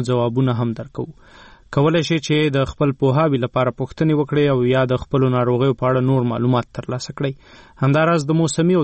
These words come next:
دایمي ناروغیو په اړه هم پوښتنې کولی شئ. په خپرونه کې ډاکټر محمد عرفان الله را سره دی. دی د پېښور د بډبېرې په شهید ګړی کې د سمایل اګین په نوم روغتوني هسپتال لري. تاسې کولی شئ چې،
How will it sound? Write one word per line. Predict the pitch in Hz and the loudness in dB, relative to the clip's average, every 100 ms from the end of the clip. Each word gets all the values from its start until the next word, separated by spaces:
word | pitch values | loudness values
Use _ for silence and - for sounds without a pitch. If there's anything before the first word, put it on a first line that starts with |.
| 135 | 2
دایمي | 135 156 143 | 2 2 0
ناروغیو | 127 127 131 123 | 0 0 0 0
په | 127 | 0
اړه | 127 127 | 0 0
هم | 135 - | -2 -4
پوښتنې | - 131 127 - | -10 -8 -8 -8
کولی | 135 131 - | -6 -6 -4
شئ. | 139 - - | -6 -6 -10
په | 139 | -8
خپرونه | - 139 143 143 | -2 0 2 0
کې | 135 | -2
ډاکټر | 127 - 147 135 | -4 -2 -2 0
محمد | 127 127 127 | 0 -2 -4
عرفان | - 127 | -4 -2
الله | 127 151 | 0 0
را | 143 - | 0 -2
سره | 151 160 | 0 0
دی. | 151 - - - - - | -2 -6 -20 -20 -16 -2
دی | 160 | 0
د | 156 | 0
پېښور | 156 135 165 175 160 | -2 0 0 2 2
د | 160 147 | 2 2
بډبېرې | 143 139 160 160 160 139 - - - | 0 2 2 2 0 -2 -8 -20 -6
په | 139 139 135 | 0 2 2
شهید | - 139 165 127 | 2 2 2 -2
ګړی | 113 113 - | -4 -4 -6
کې | 113 _ _ 131 | -8 _ _ -2
د | 135 - | -2 -2
سمایل | - 156 165 160 160 139 | 0 2 2 2 0 -2
اګین | 123 143 123 123 | 0 0 0 -2
په | |
نوم | 127 127 127 | -2 0 0
روغتوني | - 139 131 | -2 -2 -2
هسپتال | 123 - - 147 127 | -2 -6 -2 0 0
لري. | 123 135 - | 0 -2 -2
تاسې | 151 - 151 | -2 0 0
کولی | 165 170 143 | 2 2 0
شئ | 143 | -2
چې، | - | 0